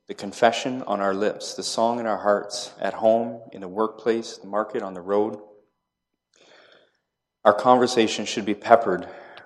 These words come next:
with the Lord's salvation.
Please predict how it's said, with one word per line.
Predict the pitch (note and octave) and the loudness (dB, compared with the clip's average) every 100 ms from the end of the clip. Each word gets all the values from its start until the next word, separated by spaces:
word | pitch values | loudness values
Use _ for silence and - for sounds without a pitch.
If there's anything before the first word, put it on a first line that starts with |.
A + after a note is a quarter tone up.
| - | -20
with | - G2+ - - - - - - _ _ _ _ _ _ _ _ _ - | -8 -6 -6 -12 -18 -20 -20 -20 _ _ _ _ _ _ _ _ _ -14
the | |
Lord's | F#2+ F#2+ F#2+ - | -8 -4 -4 -2
salvation. | F#2+ F2+ F2+ F2 - E2+ | -2 -2 -4 -10 -14 -16